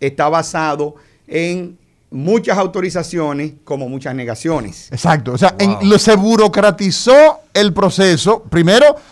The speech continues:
Speaker 2: nos cambiaron la esencia de la seguridad social a un plan económico.
Speaker 1: Sí, pero mira, yo, va, déjame decirlo así. Las A R S no tenían experiencia como administradora de riesgos.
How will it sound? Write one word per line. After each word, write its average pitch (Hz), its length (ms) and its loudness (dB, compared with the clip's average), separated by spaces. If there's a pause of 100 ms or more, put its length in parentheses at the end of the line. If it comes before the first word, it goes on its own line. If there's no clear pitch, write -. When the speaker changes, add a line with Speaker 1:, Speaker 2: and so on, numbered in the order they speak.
Speaker 2:
nos 190 380 0
cambiaron 190 880 4
la 165 200 2
esencia 160 580 2
de 151 80 0
la 160 100 2
seguridad 156 440 0
social 220 580 2 (760)
a 185 160 4
un 233 260 0
plan 202 520 2
económico. 160 800 -2
Speaker 1:
Sí, 175 100 0
pero 175 180 -2
mira, 175 320 -6 (140)
yo, 165 220 -2 (140)
va, 185 140 0
déjame 240 280 0
decirlo 220 320 -2
así. 113 320 -8 (920)
Las 143 260 -4
A 175 120 2
R 185 160 -2
S 180 200 -6
no 165 100 -8
tenían 165 280 -6
experiencia 165 640 -8
como 135 240 -12
administradora 135 640 -10
de 120 100 -8
riesgos. 90 540 -14